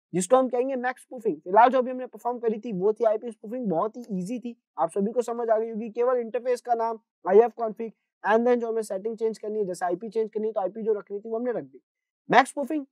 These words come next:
बहुत ईजी है। मैक एड्रेस कैसे चेंज कर सकते हैं, तो उसके हमारे पास कई सारे ऑप्शंस है, पूरा मैनुअल प्रोसेस था जो कि ऐसा था कुछ, आईएफ़ config, ईटीएच ज़ीरो down,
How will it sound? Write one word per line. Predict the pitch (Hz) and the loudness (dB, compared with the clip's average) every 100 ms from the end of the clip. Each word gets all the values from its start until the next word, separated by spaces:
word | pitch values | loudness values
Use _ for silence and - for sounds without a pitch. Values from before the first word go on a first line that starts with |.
| - | -2
बहुत | 151 208 233 | 2 2 0
ईजी | 208 226 | -6 -8
है। | 254 _ _ 165 | -14 _ _ 4
मैक | 240 285 | 4 4
एड्रेस | 277 269 | -2 -4
कैसे | 254 269 | -6 -10
चेंज | 247 254 | -12 -12
कर | 254 | -10
सकते | 233 226 269 | -12 -10 -8
हैं, | |
तो | 262 | -8
उसके | 254 | -6
हमारे | 262 254 | -6 -8
पास | 262 262 | -10 -2
कई | 220 220 | 0 2
सारे | 247 233 | 4 4
ऑप्शंस | 220 247 240 | 4 -2 -4
है, | |
पूरा | 226 226 226 | -4 0 0
मैनुअल | 175 180 240 | 0 -2 -4
प्रोसेस | 226 220 220 | -6 -12 -10
था | - 220 - _ _ | -6 -6 -6 _ _
जो | 151 196 | 8 10
कि | 226 254 | 10 10
ऐसा | 220 254 | 10 8
था | 240 233 | -4 -6
कुछ, | 240 - _ _ - | -8 -16 _ _ 6
आईएफ़ | 190 220 - | 8 8 6
config, | 220 220 254 - 196 | -6 -2 -4 0 2
ईटीएच | 196 247 240 | 4 8 6
ज़ीरो | 190 220 226 | 6 4 4
down, | 175 175 285 | 4 4 4